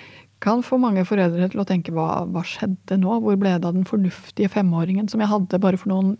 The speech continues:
uker siden?» For så fort går det. Eh, ti, elleve-åringene som vi har vært inne på, så er det selvfølgelig, altså, puberteten er en kjempeovergang, men den er vi på mange måter litt grann forberedt på.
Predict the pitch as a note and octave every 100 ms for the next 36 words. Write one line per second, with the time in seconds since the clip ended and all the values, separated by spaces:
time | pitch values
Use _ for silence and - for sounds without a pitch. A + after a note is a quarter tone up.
0 | - F#3 - - F3 - F#3 C#4 D4+ -
1 | A#3+ - - - G3+ - F#3 - E3 F3
2 | D4 _ _ _ _ _ - - - -
3 | - - - - - _ _ _ _ _
4 | A3+ G#3+ G#3+ A3 - B3+ C4 A3+ F#3+ F#3+
5 | G#3 A#3+ C4 A3+ A#3 A#3+ B3+ F#3+ F#3 A#3
6 | D#4 - - _ _ _ - - - -
7 | - - - - E3 F3 F#3 F#3 F3 F3
8 | F3 F3+ F3+ F3 D#3+ F3+ - - - -
9 | - F#3+ D#3+ - F#3 - _ A#3 A#2 -
10 | - _ _ - - - - A#3+ G#3+ -
11 | F#3 F#3+ A3 C4 D4+ A#3 A3 G3+ C#4+ A#3+
12 | G3 A#3+ C4 A#3+ G3+ G3 G3+ C4 C4 -
13 | A3+ C4+ - - F3+ F#3 D4+ - - C4